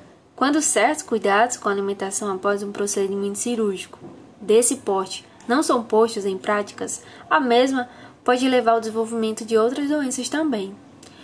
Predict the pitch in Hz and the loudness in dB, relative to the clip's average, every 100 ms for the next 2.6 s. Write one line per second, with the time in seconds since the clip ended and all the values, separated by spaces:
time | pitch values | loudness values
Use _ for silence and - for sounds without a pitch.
0 | - - 269 269 285 - 226 - - 269 | -18 -4 -2 0 -2 -2 -6 -8 -4 0
1 | 302 285 269 254 247 - 220 247 247 220 | 2 2 0 0 -2 -2 -2 0 -2 -4
2 | - 208 220 208 208 | -4 -4 -4 -6 -6